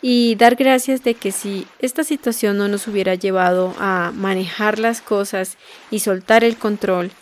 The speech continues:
si esa situación no la comprendemos, no vamos a saber cómo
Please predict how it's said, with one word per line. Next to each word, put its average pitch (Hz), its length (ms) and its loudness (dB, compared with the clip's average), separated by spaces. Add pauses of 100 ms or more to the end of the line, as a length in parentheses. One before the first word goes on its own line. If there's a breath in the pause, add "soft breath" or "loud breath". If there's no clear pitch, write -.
(320 loud breath)
si - 220 2
esa 240 160 2
situación 214 920 -2
no 214 100 2
la 247 140 2
comprendemos, 190 1000 -2
no 214 80 -2
vamos 220 340 -2
a 226 60 -4
saber 190 420 -2 (380 soft breath)
cómo 247 360 2